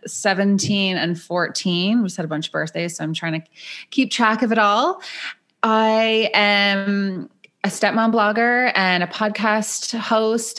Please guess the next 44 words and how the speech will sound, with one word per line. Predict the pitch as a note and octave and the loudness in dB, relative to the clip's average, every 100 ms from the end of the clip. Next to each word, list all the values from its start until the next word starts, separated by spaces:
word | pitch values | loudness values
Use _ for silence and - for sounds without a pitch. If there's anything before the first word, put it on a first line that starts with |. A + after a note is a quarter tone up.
| - | -4
and | F3+ F3 E3 E3+ E3+ | 0 0 0 -4 -6
a | E3+ | -2
life | G3+ B3+ | 0 0
coach, | - A3+ F3+ - - - | 0 -2 -2 -6 -6 -4
um, | E3 C#3 D3 D#3 - - | -2 -2 -6 -10 -14 -12
specializing | - G3+ G#3 G3+ G3 | -2 -2 2 0 2
in | F#3 | 0
step | E3+ F#3 - | 0 -4 -2
family | G3 F#3 F3+ | -2 -2 0
dynamics. | F3+ E3+ D#3+ F3+ B3 - - - - - - _ _ | 0 0 -2 0 -2 -4 -14 -16 -20 -20 -20 _ _
So | - A3 | -6 -2
I | |
have | F#3+ B3 | 0 0
all | A#3 A3+ | 0 0
the | G3+ | -2
things | G3+ A3 G#3+ G#3 | -2 0 2 2
that | F#3+ | 0
I | |
have | G3+ B3+ | 2 2
going | A#3+ G3 F#3 | 2 2 2
on, | F3+ F3+ | 2 0
but | F3+ - _ _ _ _ _ - - G3 | -2 -4 _ _ _ _ _ -20 -8 -2
I | |
guess | G3+ A3 | -2 0
my | B3+ | 0
big | G3 F3+ E3 | 0 0 -2
secret | F#3+ F#3 | -2 0
is | E3 E3+ | 0 0
I | |
really | E3+ E3+ F#3 F3 | 0 2 2 2
love | D#3+ | -2
talking | E3 D#3+ E3 | 0 -2 0
about, | D#3 D#3 | -2 0
like, | D#3 | 0
entrepreneurship | D#3 D3+ D#3+ D3+ D3 D#3 D#3 D3 | 0 -2 -2 -2 -2 -2 -2 -2
and | D3 | -4
business | D3+ D#3 D#3 D3+ D#3 D#3+ | -2 -4 -4 -4 -4 -4
and | D3+ | -4
that | D3 - | -2 -2
kind | C#3+ E3 | -4 -4
of | |
stuff. | - - - | -6 -6 -6
So | - E3+ - - | -2 -2 -2 -6
we'll | D3+ | -4